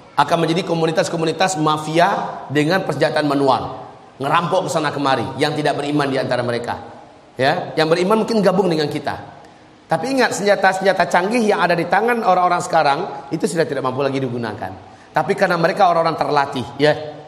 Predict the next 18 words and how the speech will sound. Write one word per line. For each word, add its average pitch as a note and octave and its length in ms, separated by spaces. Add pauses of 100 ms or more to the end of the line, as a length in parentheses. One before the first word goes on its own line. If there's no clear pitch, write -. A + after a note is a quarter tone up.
(640)
Karena E3 240
mereka G3 360
orang-orang F#3 360
ini, A3 120
mereka F3+ 760
pasti D#3+ 360
akan F3+ 640
bersatu D3+ 440
lagi D3+ 200
sesama C3 320
mereka. A#2+ 680
Yang D#3 280
beriman F3+ 300
akan C#3+ 180
gabung C#3+ 320
dengan C3+ 160
kita, C#3+ 260 (500)
yang C#3+ 200